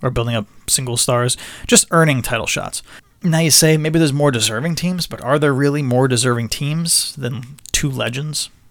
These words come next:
I mean, the Iconics, do they really deserve another shot? Nikki Cross and Alexa Bliss,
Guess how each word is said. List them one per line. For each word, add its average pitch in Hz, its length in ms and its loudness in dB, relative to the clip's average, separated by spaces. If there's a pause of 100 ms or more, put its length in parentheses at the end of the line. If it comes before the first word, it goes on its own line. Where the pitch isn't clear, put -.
(260)
I 139 40 -8
mean, 120 300 -8
the 120 100 -4
Iconics, 113 720 -6 (760)
do 131 80 -6
they 117 100 -4
really 113 200 -4
deserve 117 280 -2
another 123 220 -6
shot? 185 300 -2 (960)
Nikki 123 320 -8
Cross 127 340 -2
and 131 100 -6
Alexa 120 300 -6
Bliss, 135 560 -2